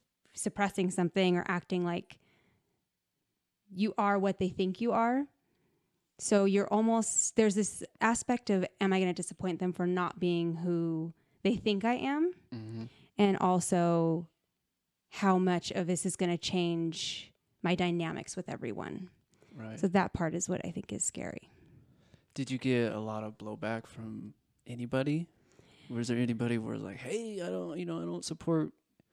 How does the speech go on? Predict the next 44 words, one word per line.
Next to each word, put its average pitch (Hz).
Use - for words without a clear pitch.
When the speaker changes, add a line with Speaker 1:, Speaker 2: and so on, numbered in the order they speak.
Speaker 2:
gay, 160
you 143
know, 147
in 151
the 147
Bible," 143
you 139
know, 135
people 135
y-, 127
tend 139
to 135
go 131
down 123
that 143
road? 143
Speaker 1:
Not 262
to 254
my 202
face. -
<laughs> -
Speaker 2:
Not 330
to 135
your 123
face? 127
<laughs> 101
Speaker 1:
Yeah, -
everyone 269
was 339
very 220
supportive 190
to 196
my 185
face. -
Um, 170
I 170
come 180
from 175
a 170
very 175
conservative 175
Republican 170
family, 160
so, 175